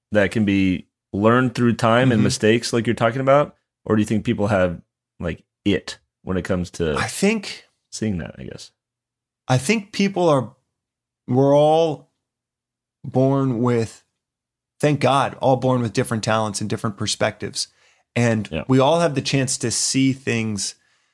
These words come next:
Speaker 2: that others don't see. And I think it's just finding where in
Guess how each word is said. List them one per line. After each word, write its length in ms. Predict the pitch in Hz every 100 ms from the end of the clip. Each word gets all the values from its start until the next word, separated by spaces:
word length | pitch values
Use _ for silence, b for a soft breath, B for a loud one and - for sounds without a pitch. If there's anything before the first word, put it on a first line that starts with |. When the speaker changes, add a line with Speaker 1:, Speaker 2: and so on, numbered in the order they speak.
| _
Speaker 2:
that 220 | 110 123 120
others 380 | 127 123 113
don't 240 | - 107 98
see. 320 | - 160 147
And 180 | 120 92
I 80 | 107
think 180 | 117
it's 140 | 113 -
just 200 | 120 -
finding 480 | - 127 123 107 107
where 420 | 123 131 135 135 b b b
in 380 | 120 120 113 -